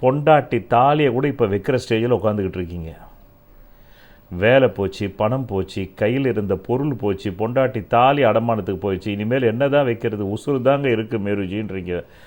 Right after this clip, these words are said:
எனக்கு தெரியாதா? நான் தானே சொல்லினுக்கிறேன் பத்து வருஷமா. அப்புறம் ரைட், இப்போ வாங்க. இந்த மாதம் ஆரம்பிக்கும் போதே உங்களுக்கு பணம் வருது. முத்தான செய்தி. நோட் பண்ணுங்க. சிலதெல்லாம் நோட் பண்ணணும்,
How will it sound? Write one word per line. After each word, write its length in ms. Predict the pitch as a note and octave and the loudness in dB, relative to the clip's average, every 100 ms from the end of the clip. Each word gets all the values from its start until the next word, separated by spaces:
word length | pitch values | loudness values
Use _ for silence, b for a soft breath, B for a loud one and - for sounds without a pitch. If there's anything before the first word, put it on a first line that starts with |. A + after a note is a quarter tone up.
| b b | b b
எனக்கு 300 | A2+ A2+ A2 | 0 2 2
தெரியாதா? 500 | B2 C3+ D3 B2+ A#2+ | 0 4 4 6 4
நான் 240 | G2 G2+ G#2 | 2 0 2
தானே 200 | A#2 B2+ | 0 0
சொல்லினுக்கிறேன் 500 | A2 G#2+ G#2+ G2 F2+ | -2 -2 -2 -2 -2
பத்து 240 | F2+ F2+ | -2 -4
வருஷமா. 280 | E2+ F#2 D#2+ | -4 -8 -10
அப்புறம் 320 | D#2 B2 D3+ - _ b b b b - | -8 -6 -8 -12 _ b b b b 8
ரைட், 380 | B2+ D3 - - - - - | 10 10 4 -10 -20 -20 -6
இப்போ 240 | D3+ D3+ | 0 4
வாங்க. 520 | C#3+ F3 G3 F#3 D3+ - - - - b b b | 10 12 12 10 6 4 -12 -20 -20 b b b
இந்த 240 | - E3 D3+ | -2 4 6
மாதம் 380 | C#3+ F#3 G#3 E3+ | 10 10 12 12
ஆரம்பிக்கும் 600 | D#3+ G3+ F3+ E3 E3 D#3 | 12 10 8 2 2 6
போதே 680 | D3+ D3+ D3 G2+ G2+ B2+ C#3 - - - - | 6 10 10 8 6 4 0 -6 -20 -20 -10
உங்களுக்கு 400 | C#3+ D3+ C#3 C3 | -4 0 0 0
பணம் 340 | C#3+ D#3+ E3+ | 2 2 4
வருது. 280 | B2 G2 G2 A#2+ | 2 2 -2 -4
முத்தான 460 | C3 B2+ D3 C#3+ D#3 | -6 0 4 4 4
செய்தி. 480 | - D3 A#2 G#2+ - A#2 | 2 2 2 0 -6 -2
நோட் 180 | C3+ C#3+ | 0 0
பண்ணுங்க. 520 | C#3+ C3+ C#3 C3+ C#3 B2+ - | -2 -2 2 2 0 -2 0
சிலதெல்லாம் 400 | C3+ C#3 D3+ C#3 | 2 4 4 4
நோட் 160 | C#3+ - | 0 0
பண்ணணும், 240 | D3 D#3+ | 0 0